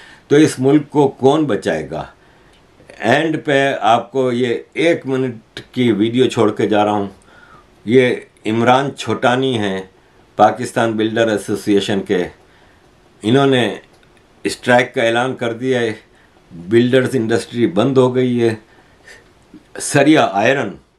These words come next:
आयरन का भाव बढ़ा दिया है, सीमेंट का भाव बढ़ा दिया है। तो स-,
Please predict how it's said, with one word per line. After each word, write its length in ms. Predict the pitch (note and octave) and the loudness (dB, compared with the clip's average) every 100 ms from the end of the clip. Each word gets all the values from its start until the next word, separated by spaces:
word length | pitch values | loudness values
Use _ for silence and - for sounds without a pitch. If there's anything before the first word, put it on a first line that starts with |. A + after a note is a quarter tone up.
| _ _ _ _ _ _ _ G2 | _ _ _ _ _ _ _ 0
आयरन 360 | B2 C3+ D3 | 2 2 -2
का 120 | C3+ | -2
भाव 260 | A2+ A#2 B2 | 0 0 0
बढ़ा 260 | A2+ A#2 A#2+ | 0 -2 -2
दिया 220 | B2 A#2+ | -4 -6
है, 60 | |
सीमेंट 420 | A#2 B2+ A#2+ B2+ B2 | -6 -6 -4 -4 -4
का 140 | A#2+ | -2
भाव 240 | A2 A2+ | 0 0
बढ़ा 260 | G#2+ A2 G#2+ | 0 -2 -2
दिया 220 | A2 A2 | -4 -4
है। 200 | G#2+ G2+ _ _ _ - | -4 -6 _ _ _ -10
तो 80 | C3 | -8
स-, 200 | - | -8